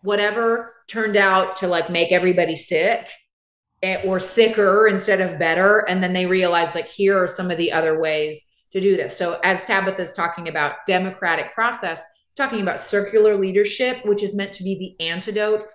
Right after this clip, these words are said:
to hierarchy. The higher up you move, the lonelier you are, the less support you get.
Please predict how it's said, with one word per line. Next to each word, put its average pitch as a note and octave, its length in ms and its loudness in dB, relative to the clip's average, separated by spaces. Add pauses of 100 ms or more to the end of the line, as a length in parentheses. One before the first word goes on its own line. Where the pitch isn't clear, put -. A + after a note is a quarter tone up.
(220)
to G#3 140 -6
hierarchy. E3+ 880 -4 (300)
The F#3+ 80 -6
higher F#3+ 500 0
up F#3 240 -2
you F3+ 120 -2
move, F3+ 480 -4 (560)
the G3+ 100 -4
lonelier G3+ 640 2
you G3+ 220 2
are, A3+ 360 -2 (360)
the E3+ 100 -6
less E3+ 340 -2
support B3 460 2
you F3+ 100 -4
get. D3+ 460 -4